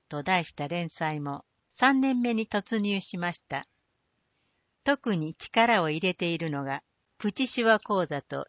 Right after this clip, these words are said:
YouTubeで手話が学べるショート動画。皆さんの日常に少しでも手話が溶け込むきっかけとなったら幸いです。かっこ、き。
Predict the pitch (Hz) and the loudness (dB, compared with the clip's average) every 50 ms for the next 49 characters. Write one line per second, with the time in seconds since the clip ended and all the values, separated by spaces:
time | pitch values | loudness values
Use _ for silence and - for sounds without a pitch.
0 | _ _ _ _ 226 240 269 285 285 - - 285 269 240 160 143 143 160 151 147 | _ _ _ _ 0 2 2 2 0 -2 -2 -2 -2 -2 -2 -4 -4 -2 -2 -4
1 | - - - 269 262 240 185 147 156 151 147 156 165 175 175 170 160 170 156 160 | -4 -4 0 4 4 4 4 4 0 -2 0 0 0 0 0 0 0 0 0 -2
2 | 160 - - - - 254 254 254 247 - 233 202 220 202 180 147 123 143 143 135 | -4 -6 -8 -4 0 2 2 2 2 0 0 2 2 2 2 0 -2 -6 -10 -10
3 | - _ _ _ _ _ _ _ _ _ _ _ _ _ _ _ _ - 185 208 | -12 _ _ _ _ _ _ _ _ _ _ _ _ _ _ _ _ 0 2 4
4 | 214 269 277 - - 185 170 165 156 156 160 165 175 180 - - 233 196 202 220 | 4 4 2 2 0 0 0 0 0 -2 0 0 0 -2 -2 -4 -8 -2 2 2
5 | 202 196 185 180 165 165 165 160 - _ _ _ _ - - - 277 285 - - | 4 4 2 0 -2 -4 -6 -8 -12 _ _ _ _ -20 0 2 2 2 2 -2
6 | - 160 170 160 156 151 160 - - 240 220 202 175 156 151 151 - - 196 - | -4 -2 -2 -2 -2 -4 -4 -4 0 2 4 4 4 2 0 -4 -2 -4 -4 0
7 | 240 226 - - 226 190 156 143 - - - - - 220 - 226 208 - 202 196 | 0 -2 0 2 0 0 0 -4 -8 -12 -6 0 0 0 0 0 -2 -2 -2 -2
8 | 202 196 - _ - 156 147 151 151 - - - - - 202 196 190 175 175 170 | -2 -4 -4 _ -6 -4 -2 -2 -2 -4 -8 -14 -4 0 2 2 2 2 0 0
9 | 165 156 - 160 156 - - - _ _ _ _ _ _ _ _ _ _ _ _ | -2 -2 -4 -6 -6 -8 -10 -18 _ _ _ _ _ _ _ _ _ _ _ _
10 | _ _ _ _ _ _ - 214 202 - _ _ - 147 147 147 - _ _ _ | _ _ _ _ _ _ 0 0 0 0 _ _ -10 -8 -8 -8 -8 _ _ _
11 | _ _ - - 180 160 - | _ _ -8 -6 -6 -6 -6